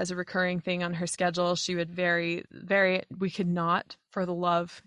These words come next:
get a BookBub no matter what we tried. Even when our sales were, like, we're doing twenty thousand dollars plus on Amazon, we still couldn't get BookBubs. <laughs> So it's one of those, just like Facebook,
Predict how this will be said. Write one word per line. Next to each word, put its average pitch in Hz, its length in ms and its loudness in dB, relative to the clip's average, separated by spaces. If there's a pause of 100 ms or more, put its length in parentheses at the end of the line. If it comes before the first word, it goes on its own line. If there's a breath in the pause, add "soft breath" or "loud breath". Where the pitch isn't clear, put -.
get - 120 -4
a - 40 -2
BookBub 185 380 -2
no 180 100 -4
matter 180 240 -4
what 180 160 -4
we 190 80 -2
tried. 185 300 2
Even 254 280 4
when 240 120 6
our 196 100 8
sales 196 480 4
were, 190 140 0
like, 175 260 0 (420 soft breath)
we're 214 80 0
doing 208 340 2
twenty 202 360 0
thousand 185 300 6
dollars 180 340 2
plus 185 320 2
on 185 120 0
Amazon, 185 480 0
we 190 80 -2
still 202 240 -6
couldn't 202 240 -6
get 190 160 -2
BookBubs. - 640 0
<laughs> - 60 -12 (180)
So 240 240 10 (380 loud breath)
it's 262 200 8
one 294 160 10
of 302 120 8
those, 269 260 10
just 240 300 4
like 208 200 6
Facebook, 190 600 0